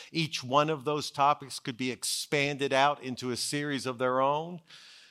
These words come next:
But we're moving on this morning to talk about how the Spirit enables us to be witnesses for Christ. And all of us who know Christ want to be witnesses. And that's because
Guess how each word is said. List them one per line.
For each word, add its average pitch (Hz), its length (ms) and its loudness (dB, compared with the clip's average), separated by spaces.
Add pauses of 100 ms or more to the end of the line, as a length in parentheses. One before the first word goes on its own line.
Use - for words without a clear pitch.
(420)
But 139 160 8
we're 151 120 4
moving 190 360 8
on 156 340 10
this 147 220 0
morning 135 460 4
to - 100 -10
talk 165 380 4
about 139 520 6
how 147 280 4
the 131 180 -2
Spirit 208 760 2
enables 160 1000 2
us 127 420 2
to 147 160 -2
be 135 260 0
witnesses 131 1040 0
for 143 220 -4
Christ. 117 720 2 (500)
And 190 160 10
all 269 320 10
of 190 100 8
us 170 280 8
who 175 140 2
know 214 260 8
Christ 180 420 4
want 208 340 8
to 190 80 -4
be 196 140 2
witnesses. 185 580 0 (180)
And 220 140 4
that's 247 160 6
because 240 460 6